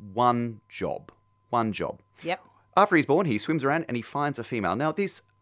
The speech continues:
Speaker 1: this is an incredibly difficult task. It's not often likely that it'll actually encounter a female because these animals live from anywhere from a kilometre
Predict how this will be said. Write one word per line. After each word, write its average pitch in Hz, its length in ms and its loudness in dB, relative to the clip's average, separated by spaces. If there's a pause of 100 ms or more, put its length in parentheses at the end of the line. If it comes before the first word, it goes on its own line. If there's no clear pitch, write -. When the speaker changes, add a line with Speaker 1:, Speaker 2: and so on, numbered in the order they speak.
Speaker 1:
this 147 120 -10
is 127 100 -6
an 107 160 0
incredibly 101 480 -2
difficult 80 340 -10
task. - 440 -4
It's - 360 -10 (100)
not 139 240 0
often 87 400 0
likely 87 400 0 (160)
that 104 80 -2
it'll 95 120 4
actually 92 280 -2
encounter 82 380 -4
a 71 40 -10
female 85 280 -4
because 107 300 -6
these 151 280 -2 (180)
animals 87 340 0
live 85 180 0
from 80 160 -8
anywhere 92 280 2
from 78 160 -8
a - 40 -8
kilometre 104 460 -2